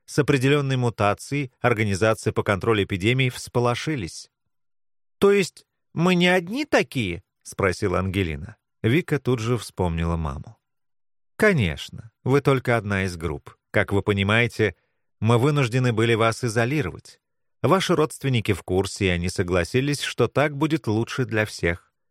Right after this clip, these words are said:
Чтобы не лишать вас будущего, было решено организовать больницу как школу, чтобы вы могли продолжать обучение.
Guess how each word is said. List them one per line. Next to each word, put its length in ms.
Чтобы 320
не 100
лишать 400
вас 180
будущего, 540
было 240
решено 540
организовать 680
больницу 560
как 240
школу, 420
чтобы 320
вы 120
могли 340
продолжать 640
обучение. 680